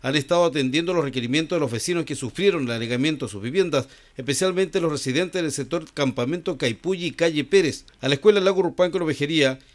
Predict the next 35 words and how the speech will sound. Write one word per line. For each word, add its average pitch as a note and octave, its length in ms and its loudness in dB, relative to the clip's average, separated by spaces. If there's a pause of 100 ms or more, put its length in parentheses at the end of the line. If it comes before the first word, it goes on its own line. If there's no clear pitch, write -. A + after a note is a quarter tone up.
han C#3 140 -2
llegado E3 320 4
más D#3 320 -2
de C#3+ 80 -4
cincuenta F3 560 0
personas F3+ 480 -2
entre C#3 220 -4
niños D3+ 300 -2
y - 20 2
adultos, D3 480 0 (280)
recinto C#3+ 360 -4
que C3 80 0
está D3+ 260 0
preparado F#3 680 2
para C3 140 0
asistir B2 260 -4
a D3+ 60 0
más D#3+ 160 -2
familias D3+ 360 -4
afectadas E3 640 0 (280)
y C3 100 -4
que D#3+ 100 2
eventualmente F3+ 640 2
quieren F3 240 2
estar E3 220 0
en D#3+ 80 -2
un D#3 80 -2
lugar D3 280 0
que E3 120 -2
reúne C#3 260 0
seguridad, C3 600 0
calefacción, B2 560 -4
alimentación B2 680 0 (240)
y C3 60 -4
asistencia D#3 640 -4